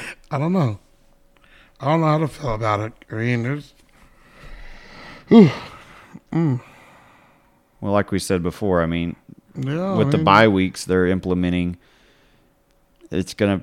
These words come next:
Speaker 2: provide some, some rescheduling if possible.
Speaker 1: Yeah, I mean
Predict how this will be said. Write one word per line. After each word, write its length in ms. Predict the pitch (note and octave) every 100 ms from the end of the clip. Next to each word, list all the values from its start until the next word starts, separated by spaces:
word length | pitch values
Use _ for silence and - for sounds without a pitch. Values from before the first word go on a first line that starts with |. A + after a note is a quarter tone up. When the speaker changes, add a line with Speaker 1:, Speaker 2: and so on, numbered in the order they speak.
| - -
Speaker 2:
provide 500 | G2 F2 F#2+ G2 F2+
some, 520 | - F#2 F2+ F2+ -
some 280 | - F2 F2
rescheduling 840 | F#2 F#2 - G2 F#2 F2+ E2+ D#2+
if 140 | D#2+
possible. 640 | - E2+ F2+ - D#2+ D#2 -
Speaker 1:
Yeah, 160 | C3+
I 220 | D3 D#3+ D3
mean 460 | C3+ C3 C3 A#2+